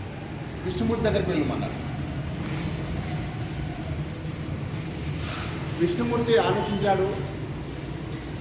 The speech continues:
"ఇది ప్రత్యామ్నాయం ఏంటిదని?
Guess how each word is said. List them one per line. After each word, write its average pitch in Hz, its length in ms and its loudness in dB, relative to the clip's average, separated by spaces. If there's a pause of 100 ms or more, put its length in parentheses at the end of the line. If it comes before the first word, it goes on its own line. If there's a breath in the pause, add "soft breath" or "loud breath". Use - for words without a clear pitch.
(1400)
"ఇది 165 120 -2
ప్రత్యామ్నాయం 208 560 2
ఏంటిదని? 180 560 4